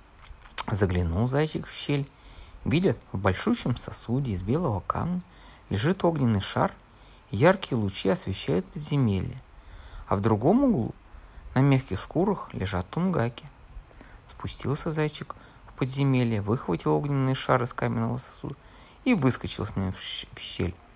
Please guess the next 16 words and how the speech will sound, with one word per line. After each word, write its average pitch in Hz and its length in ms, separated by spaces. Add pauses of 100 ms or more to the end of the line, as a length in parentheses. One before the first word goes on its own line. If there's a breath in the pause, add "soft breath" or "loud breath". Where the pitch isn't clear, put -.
(360 loud breath)
Всполошились 123 760
тунгаки, 131 480
вслед 117 360
за 110 200
зайчиком 98 560
погнались. 104 600 (480 loud breath)
Зайчик 170 400
бежит, 113 400 (520 loud breath)
но 104 100
тунгаки 110 540 (200 loud breath)
совсем 139 480
близко. 170 360 (360 soft breath)
Тогда 151 300
зайчик 127 520
ударил 143 600
лапой 120 420